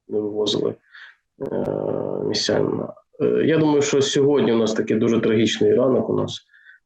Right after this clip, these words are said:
У нас сьогодні вже підтверджено сім загиблих. Е, буквально там годину тому було дев'ять поранених, вже одинадцять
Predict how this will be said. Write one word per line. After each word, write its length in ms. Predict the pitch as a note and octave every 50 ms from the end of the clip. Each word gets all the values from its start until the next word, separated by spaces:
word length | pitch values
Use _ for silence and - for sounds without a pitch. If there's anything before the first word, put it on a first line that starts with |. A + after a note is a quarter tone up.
| _ -
У 60 | -
нас 140 | - - -
сьогодні 460 | - - - A2+ A#2 A#2+ A2+ A2 A2
вже 220 | G#2 G#2+ A#2+ A#2 A2+
підтверджено 760 | A2+ A2+ A2+ - A2+ A2+ A2+ G#2+ G#2 G#2 G#2 G#2 G#2+ G#2+ G2+
сім 500 | G2+ - - - A2+ A2 G#2+ G#2+ G2+ - - - - - _ _ -
загиблих. 720 | G#2+ A2+ A#2 A2+ B2+ C#3 C#3+ B2+ A#2 A2 G#2+ G#2+ - - _ _ _ - -
Е, 40 | G#2+ A2 A2 G#2+ G#2+ G#2+ G#2+ A2 A2 A2 A2 G#2 G2
буквально 520 | G2+ G#2+ A2+ A2 - A#2 A#2 A2+ G#2+ G#2+ G#2+
там 140 | G#2+ G#2+
годину 680 | G#2+ G#2 G2 F#2+ G2 G#2 A2 G#2+ A#2 A#2+ A#2 A2 G#2+ G2+
тому 380 | G#2 - A#2+ A2+ A2 A2 G#2
було 420 | G#2+ G#2+ A2+ A2+ A#2 A2+ A2 A2+ - - _ - -
дев'ять 400 | A2+ C#3 C#3+ C#3 C3 A#2+ A#2+ -
поранених, 520 | A2 A2 A2+ G#2+ G#2 G#2 G#2+ G#2+ - -
вже 180 | G2+ G2+ A#2 A#2
одинадцять 640 | G#2+ G2 A2+ A#2+ B2+ C3+ C3 - - - - -